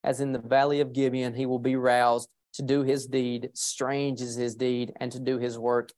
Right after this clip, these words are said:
Alien is his work." There's several good things in this little passage, uh, seventeen through twenty-one, that we want to look at. Um, first of all,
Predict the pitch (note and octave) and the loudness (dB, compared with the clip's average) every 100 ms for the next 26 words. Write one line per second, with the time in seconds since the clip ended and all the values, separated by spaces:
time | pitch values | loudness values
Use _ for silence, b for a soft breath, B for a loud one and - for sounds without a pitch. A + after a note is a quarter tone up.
0 | - C3+ C3 A#2+ A2+ A2+ B2 A#2 - A2+ | -4 -2 -2 -4 -6 -8 -8 -8 -8 -10
1 | - B2+ B2+ A#2+ - - _ _ _ _ | -10 -6 -6 -6 -12 -20 _ _ _ _
2 | _ _ _ _ _ _ B B - F3 | _ _ _ _ _ _ B B 2 4
3 | F#3+ F3 D#3+ D#3+ D3+ D#3+ D#3 C3+ C#3 C3+ | 6 6 6 2 2 -2 -2 -2 -4 -4
4 | C3+ C#3 B2 - C3+ B2+ C3 B2+ - _ | -4 -2 -2 0 0 0 -6 -10 -16 _
5 | _ C3+ B2 - D3 C3+ - C3+ B2 C3 | _ -2 -2 2 2 2 -2 -4 -2 -6
6 | - C#3 B2+ B2 B2 A#2+ A2 _ _ C#3 | -4 -2 0 0 0 -2 -4 _ _ 0
7 | C#3+ C#3+ C3 A#2+ B2+ B2+ C3 A#2 - - | 2 2 0 2 2 4 2 2 0 -12
8 | _ _ - B2+ A#2 - G#3 A3 D#3 C#3+ | _ _ -4 -2 -2 2 4 4 2 4
9 | D3 C#3+ C#3 | 6 6 4